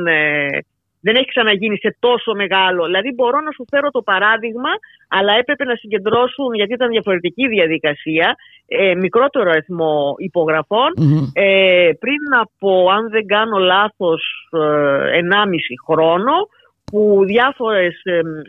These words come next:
Speaker 1: οικολογικές οργανώσεις συγκέντρωσαν υπογραφές προκειμένου να, ε, στραφεί, να, να στραφούν αυτές οι οργανώσεις στο Διοικητικό Δικαστήριο, ζητώντας του να καταδικάσει τη Γαλλία, τη γαλλική κυβέρνηση,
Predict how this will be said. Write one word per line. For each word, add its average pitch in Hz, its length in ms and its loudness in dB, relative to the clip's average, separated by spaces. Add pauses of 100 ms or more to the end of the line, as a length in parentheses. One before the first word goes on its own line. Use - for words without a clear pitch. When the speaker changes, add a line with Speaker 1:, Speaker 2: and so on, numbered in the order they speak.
Speaker 1:
οικολογικές 180 680 -2
οργανώσεις 160 720 -4
συγκέντρωσαν 226 580 -2
υπογραφές 151 720 -2
προκειμένου 254 640 -4 (420)
να, 196 380 0 (800)
ε, 165 360 2 (100)
στραφεί, 208 500 -2 (160)
να, 190 120 -2
να 185 100 -2
στραφούν 226 280 -2
αυτές 254 220 -2
οι 240 60 0
οργανώσεις 214 480 0
στο 233 120 -2
Διοικητικό 208 420 -4
Δικαστήριο, 208 680 0
ζητώντας 269 600 0
του 320 160 -4
να 247 80 0
καταδικάσει 202 600 -2
τη 226 120 -4
Γαλλία, 170 480 2
τη 202 100 -2
γαλλική 175 300 -2
κυβέρνηση, 180 600 -2